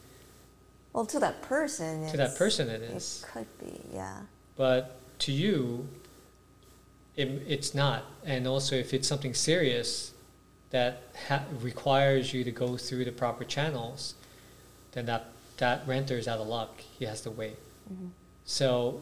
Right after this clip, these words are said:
Speaker 2: but if there's a, you know, all of a sudden you go into a renter's apartment and water's s-, spilling out from a valve, a broken valve, and we know that that valve is probably the,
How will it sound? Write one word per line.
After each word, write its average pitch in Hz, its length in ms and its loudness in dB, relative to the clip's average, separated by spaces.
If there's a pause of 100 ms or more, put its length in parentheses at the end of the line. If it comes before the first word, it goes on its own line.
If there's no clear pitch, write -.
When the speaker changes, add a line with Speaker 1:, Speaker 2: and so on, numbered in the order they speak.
(200)
Speaker 2:
but 143 180 6
if 170 200 2
there's 156 280 8
a, 135 120 6 (260)
you 131 140 -2
know, 123 120 -2
all 131 140 8
of 143 60 6
a 156 60 8
sudden 143 180 4
you 123 80 2
go 131 200 2
into 139 260 2
a 120 140 2 (180)
renter's 127 460 0
apartment 123 640 0 (760)
and 127 480 0 (420)
water's 135 400 6
s-, - 300 4
spilling - 800 4
out 131 440 0
from 120 240 -6
a 117 40 -4
valve, 117 640 0 (360)
a 135 60 -2
broken 131 360 0
valve, 117 540 0 (800)
and 127 440 0 (440)
we 135 100 0
know 139 200 6
that 135 180 6
that 123 240 2
valve 123 340 6
is - 560 -2 (400)
probably 139 500 6
the, 123 220 -2